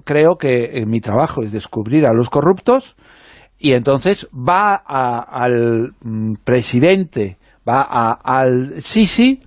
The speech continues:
al jefe del Estado, va al presidente, y les cuenta lo que ha encontrado. Yo sospecho, um,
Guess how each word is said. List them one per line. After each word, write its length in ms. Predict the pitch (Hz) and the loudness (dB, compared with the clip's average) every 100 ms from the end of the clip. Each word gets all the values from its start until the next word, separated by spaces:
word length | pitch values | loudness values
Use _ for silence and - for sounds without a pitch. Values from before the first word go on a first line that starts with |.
| _ - - - | _ -20 -14 -2
al 160 | 110 | -2
jefe 300 | - 165 165 | 2 0 2
del 160 | 156 147 | 2 2
Estado, 480 | 127 - 196 156 127 | 0 0 0 2 -2
va 100 | 127 | -4
al 100 | 120 | -6
presidente, 760 | 135 - 190 226 220 262 277 - - - | -10 -2 0 0 0 -2 -2 -14 -20 -8
y 120 | - 156 | 0 4
les 200 | 131 - | 2 2
cuenta 560 | 175 185 170 233 262 - - - | 2 2 4 0 0 -8 -20 -2
lo 180 | 139 160 | 2 2
que 140 | 151 | 2
ha 40 | 139 | -4
encontrado. 600 | 110 95 101 87 104 156 _ _ _ _ _ _ _ _ - _ - - - - - _ _ - _ - | -4 -10 -8 -8 -10 -14 _ _ _ _ _ _ _ _ -20 _ -20 -20 -20 -20 -20 _ _ -20 _ -2
Yo 200 | 214 247 | 0 2
sospecho, 560 | 247 - 233 - 214 | 0 0 -2 2 2
um, 760 | - 143 139 131 127 123 117 | 2 2 4 4 2 0 -2